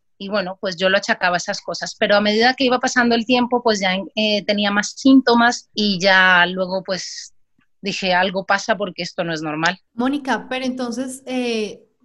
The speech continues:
Speaker 2: ¿tú habías salido de pronto a por abastecimiento o, o algún domicilio?
Speaker 1: No.
Speaker 2: ¿Cómo, cómo de pronto, cuáles eran tus hipótesis,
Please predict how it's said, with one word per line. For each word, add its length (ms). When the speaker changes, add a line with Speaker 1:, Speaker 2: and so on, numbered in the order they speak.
Speaker 2:
¿tú 120
habías 260
salido 420
de 100
pronto 480
a 120
por 160
abastecimiento 1200
o, 1160
o 300
algún 280
domicilio? 760
Speaker 1:
No. 40
Speaker 2:
¿Cómo, 460
cómo 320
de 80
pronto, 880
cuáles 240
eran 180
tus 160
hipótesis, 680